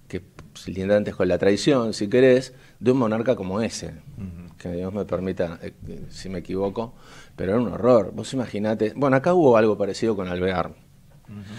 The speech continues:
Speaker 1: Bueno, seguimos, seguimos con esto. Se enteran de que Fernando ha caído y todos los cuerpos militares y, y el pueblo, que también era eso, porque las, el, el,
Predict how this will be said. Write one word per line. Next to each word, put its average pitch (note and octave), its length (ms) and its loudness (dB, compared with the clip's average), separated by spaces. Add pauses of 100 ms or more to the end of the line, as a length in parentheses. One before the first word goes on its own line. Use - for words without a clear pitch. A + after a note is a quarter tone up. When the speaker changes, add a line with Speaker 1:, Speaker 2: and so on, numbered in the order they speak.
(220)
Speaker 1:
Bueno, F#2+ 340 4 (680)
seguimos, G2 760 2
seguimos A2 380 2
con G#2+ 140 4
esto. F#2+ 420 0
Se - 140 0
enteran F3 400 8
de A#2+ 120 8
que G#2+ 400 6
Fernando A#2 640 6
ha A#2 100 4
caído D#3+ 540 8 (400)
y B2 120 2
todos G#3 280 6
los B2+ 140 4
cuerpos A2 300 -2
militares G#2+ 680 0
y, G2+ 300 -2
y G2+ 140 -2
el G#2 100 2
pueblo, A#2 500 10
que G#2+ 120 2
también F#3 320 0
era B2 200 2
eso, C3+ 280 -2
porque G2+ 200 -6
las, G2+ 140 -8 (140)
el, G2+ 180 -8
el, G2 200 -8